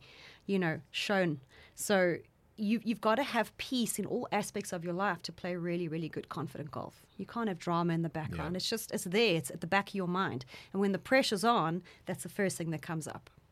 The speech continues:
Speaker 2: You, you spoke of the routines, and I noticed a lot of golfers have routines. It's exactly the same. They put the ball on the peg, the, you know, and
Speaker 1: Mm.
Speaker 2: tee off sort of thing. I-, is that, does that apply to you? Do you have, like, your, your routines and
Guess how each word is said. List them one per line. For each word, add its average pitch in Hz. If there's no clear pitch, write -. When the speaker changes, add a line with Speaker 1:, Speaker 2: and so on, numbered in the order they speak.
Speaker 2:
You, 127
you 127
spoke 127
of 135
the 110
routines, 95
and 90
I 90
noticed 98
a 87
lot 92
of 90
golfers 85
have 82
routines. 78
It's -
exactly 92
the 95
same. 90
They -
put -
the -
ball 95
on 98
the 95
peg, 87
the, 80
you 95
know, 85
and 214
Speaker 1:
Mm. 180
Speaker 2:
tee 101
off 90
sort 95
of -
thing. 87
I-, 104
is 127
that, -
does 107
that 131
apply 120
to -
you? 110
Do 98
you 85
have, 98
like, 92
your, 90
your 90
routines 87
and 80